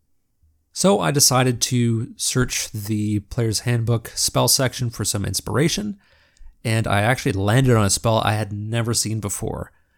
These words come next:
Divine Word. It's a great spell, but I wanted to revamp it a little bit.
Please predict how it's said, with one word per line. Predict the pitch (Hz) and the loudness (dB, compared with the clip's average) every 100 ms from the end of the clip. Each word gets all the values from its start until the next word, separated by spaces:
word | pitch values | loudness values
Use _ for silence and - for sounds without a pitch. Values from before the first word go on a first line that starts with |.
| _ _ | _ _
Divine | 110 92 117 123 127 120 98 | -2 2 4 6 4 2 2
Word. | 104 104 90 - - _ _ _ _ - | 2 2 0 -6 -16 _ _ _ _ -4
It's | - 117 | 0 0
a | |
great | 92 104 117 131 143 - - _ _ _ | 0 2 6 6 6 2 -6 _ _ _
spell, | - - 143 139 143 143 - | -6 0 4 6 4 0 -6
but | - 113 | -4 0
I | 113 | 0
wanted | 110 120 113 | 2 0 0
to | - 120 | 0 0
revamp | 104 113 101 110 110 | 0 0 2 2 4
it | 110 98 | 2 0
a | |
little | 95 101 | -2 -2
bit. | 92 - - | -2 -6 -10